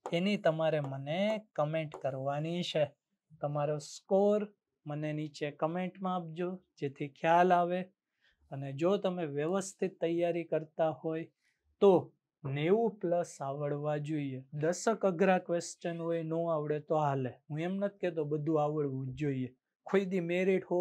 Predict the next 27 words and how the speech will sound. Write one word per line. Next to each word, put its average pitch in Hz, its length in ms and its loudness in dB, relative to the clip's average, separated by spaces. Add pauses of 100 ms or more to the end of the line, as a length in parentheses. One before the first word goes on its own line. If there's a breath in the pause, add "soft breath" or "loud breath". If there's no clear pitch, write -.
માંથી 160 460 -4
હોય 151 300 0
અટકે 135 360 -6 (640)
નહીં, 139 280 -4 (680)
પણ 151 140 -4
સો 202 240 0 (120)
માંથી 202 360 -2
નેવું 185 540 0
ક્વેશ્ચન 156 680 -4
આવડવા 135 640 -2 (380)
જોઈએ. 139 420 -6 (500)
તો 151 80 -6
તમારા 165 400 0
સ્કોરની 180 600 0
કોમેન્ટ 185 440 -2
કરો 180 300 0 (340)
અને 139 140 -10
મારું 160 420 0 (100)
એક 180 140 -12
કામ 175 260 -4
ભૂલતા 165 440 -2
નહીં, 165 260 -8 (400)
પ્લે 180 240 4
સ્ટોરમાં 175 720 -2 (100)
જઈને 170 460 4 (1000)
આપણી 160 360 0
એપ્લિકેશનને 160 800 -2